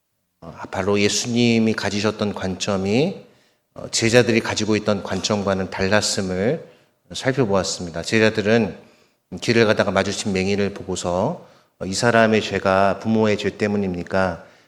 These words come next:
아니면 이 사람의 죄 때문입니까?" 라는 것에 집중했다면 예수님께서는 무엇이라고 말씀하고 계십니까? 어, "이 사람을 통해서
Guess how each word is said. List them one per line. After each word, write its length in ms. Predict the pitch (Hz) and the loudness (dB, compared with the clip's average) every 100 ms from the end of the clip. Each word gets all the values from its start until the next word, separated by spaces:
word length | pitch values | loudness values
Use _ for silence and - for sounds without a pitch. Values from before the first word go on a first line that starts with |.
| _ - | _ -4
아니면 300 | 95 101 101 | -2 -2 -2
이 60 | |
사람의 340 | - 120 110 104 | 0 2 2 0
죄 120 | 104 95 | -2 0
때문입니까?" 680 | 120 117 98 87 92 90 87 | 2 2 0 -2 -2 0 0
라는 200 | 90 95 | -2 -4
것에 180 | 98 - | -6 -6
집중했다면 880 | - - 110 107 95 90 120 151 - - - - | -8 -8 -6 -6 -6 0 2 2 -2 -16 -16 -10
예수님께서는 520 | - 107 104 - 95 | -6 -4 -4 -4 -4
무엇이라고 480 | 95 110 110 110 98 | -2 0 2 0 -2
말씀하고 400 | 87 82 - 92 | -2 -6 -4 -4
계십니까? 600 | 85 - 85 104 127 165 - - _ _ | -4 -8 -6 0 0 -2 -12 -20 _ _
어, 60 | 90 | -10
"이 100 | 92 | -6
사람을 380 | - 113 110 107 | 0 2 2 0
통해서 640 | 107 98 - 135 160 | -2 -2 0 0 0